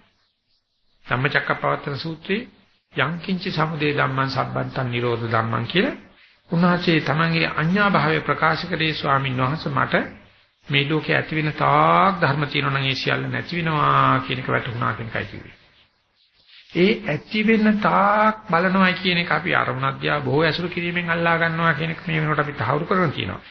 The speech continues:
ඇති වෙන තාක් ලෝකේ තියෙන දුකම නම් සමුදය බලනවා කියලා කියන්නේ දුක වඩනවා කියන එක. නැත්නම් දුකට සාතර වෙනවා.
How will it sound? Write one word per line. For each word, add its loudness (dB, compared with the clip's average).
ඇති -2
වෙන 4
තාක් 4
ලෝකේ 0
තියෙන 0
දුකම 2
නම් 4
සමුදය -4
බලනවා 2
කියලා -2
කියන්නේ -2
දුක -6
වඩනවා -2
කියන -16
එක. -18
නැත්නම් -2
දුකට 0
සාතර -2
වෙනවා. -10